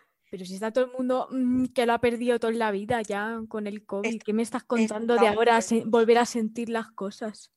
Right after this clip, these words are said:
Speaker 1: No, no nos engañes, no. En cuarto lugar,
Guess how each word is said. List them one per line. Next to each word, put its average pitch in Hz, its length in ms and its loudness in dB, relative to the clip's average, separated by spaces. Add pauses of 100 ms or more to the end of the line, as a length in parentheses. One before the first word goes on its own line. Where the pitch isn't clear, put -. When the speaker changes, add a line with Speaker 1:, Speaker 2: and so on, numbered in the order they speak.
Speaker 1:
No, 180 400 -12
no 190 80 -6
nos 202 200 -6
engañes, 277 560 -10
no. 262 280 -6 (720)
En 302 140 4
cuarto 349 280 4
lugar, 185 400 4